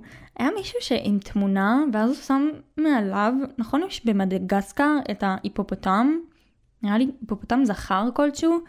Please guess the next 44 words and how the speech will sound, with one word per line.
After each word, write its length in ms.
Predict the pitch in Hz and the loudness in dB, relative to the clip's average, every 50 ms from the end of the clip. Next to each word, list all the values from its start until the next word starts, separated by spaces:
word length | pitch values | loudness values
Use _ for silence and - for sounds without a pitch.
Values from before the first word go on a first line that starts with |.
| - - - - _ _ _ _ _ _ | -12 -20 -20 -20 _ _ _ _ _ _
שמתחיל 400 | - 226 220 214 - - 285 302 | 0 0 0 0 0 0 0 2
עם 100 | 339 320 | 4 4
הז-, 240 | 254 226 202 208 - - | 2 2 0 -2 -4 -2
עם 100 | 214 208 | 0 0
הנקבה, 480 | 196 180 190 - - 220 190 180 185 202 - - | 2 0 -2 -4 -4 -4 -4 -2 0 -2 0 2
לא 120 | 226 240 | 2 2
יודעת, 480 | 269 302 330 277 202 185 196 233 233 - - - - - - - - _ - | 4 4 2 2 2 4 2 2 0 -4 -12 -20 -20 -20 -20 -20 -20 _ -4
אז 100 | 220 214 | -2 0
הוא 100 | 214 214 | 0 -2
פשוט 320 | - - - 277 339 - - - _ - | -2 -2 -2 -2 -2 -2 -8 -16 _ -2
העלה 380 | 220 196 185 180 180 185 208 269 - - | 0 2 2 4 4 4 2 2 0 -2
תמונה 580 | - 240 233 233 220 208 190 185 196 196 220 | 0 2 4 6 6 6 4 4 2 0 -2
של 260 | 220 - 233 208 208 196 | -2 -2 -2 -2 0 0
גוף, 480 | 185 185 190 202 262 - - - - - - - - - - - - - | 0 2 2 2 0 -2 -4 -12 -18 -20 -20 -20 -20 -20 -20 -20 -10 -4
ושם 400 | 208 220 214 - - - 233 262 294 | -2 -2 -2 0 0 0 2 2 2
מעל 380 | 269 214 - 214 220 220 233 226 226 | 2 2 2 0 0 2 0 0 -2
את 120 | 226 - | -4 -6
התמונה 420 | 208 - - 208 202 196 202 208 | -10 -6 -4 -2 0 0 0 0
של 160 | 196 - 233 220 | -2 -2 -2 -2
ההיפופוטם, 540 | 208 202 - - - - 196 - 254 294 294 - | -2 -2 -6 -10 -14 -6 0 0 2 2 2 0
כאילו 160 | 277 220 220 | -2 0 2
שאר 200 | - 269 285 302 | 2 2 2 2
התמונות 280 | 294 - 240 220 226 | 0 0 0 2 2
זה 80 | 226 269 | 0 0
תמונות 360 | 262 - 226 202 196 220 220 | -2 -2 0 0 0 0 0
שלו 240 | - 202 185 185 190 | 0 0 0 2 2
לפי 200 | 208 226 220 190 | 2 0 -2 -6
מה 100 | 196 190 | -8 -8
שאני 220 | - 196 190 180 | -6 -6 -4 -4
זוכרת, 320 | 190 190 190 208 185 - - | -4 -4 -4 -4 -4 -4 -2
אבל 180 | 202 196 196 | -2 -2 -2
זה 80 | 190 196 | -2 0
היה 100 | 196 214 | 2 2
מאוד 220 | 254 247 226 226 | 2 2 0 0
כזה, 260 | - 262 254 233 202 190 - - - - - - - - _ _ _ _ _ - - - | 0 0 0 0 0 -2 -4 -10 -20 -20 -20 -20 -20 -20 _ _ _ _ _ -14 -8 -4
"what?" 680 | 185 185 226 294 349 370 370 381 381 381 370 - - - _ _ _ _ _ _ | 0 2 2 2 2 2 2 0 0 -2 -4 -6 -12 -20 _ _ _ _ _ _
עכשיו 200 | - - - 240 | -6 -2 0 2
אני 100 | 247 233 | 2 2
אתן 140 | 226 226 214 | 2 0 0
לכם 180 | 208 - 196 190 | 0 0 -2 -4
קצת 180 | - - 208 | -2 -2 0
דוגמאות 400 | 208 220 196 196 185 185 190 - | 0 0 0 0 0 0 0 0
לדברים 480 | 208 208 190 185 180 180 190 190 196 190 | 0 0 0 0 -2 0 0 0 0 0
שאנשים 480 | - 208 196 190 180 - 208 196 202 | 0 -2 -2 -2 -2 -2 0 0 0